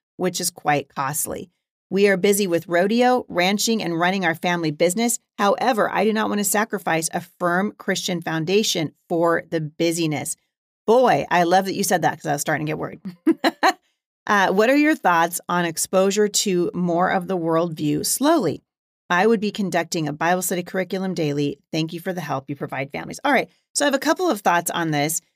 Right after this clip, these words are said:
There are really, really great curriculum options out there for high school students that, that come from a biblical worldview that are not expensive. So I,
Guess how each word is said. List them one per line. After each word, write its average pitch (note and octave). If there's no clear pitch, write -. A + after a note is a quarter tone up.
There G4+
are F#3+
really, F#3+
really F3+
great F3
curriculum F#3+
options D#3
out D#3
there D#3
for D#3+
high F3
school F3
students D3+
that, -
that F3
come A3+
from F#3
a D#3+
biblical F#3
worldview D#3+
that F#3
are F3
not E3+
expensive. D#3+
So F3+
I, E4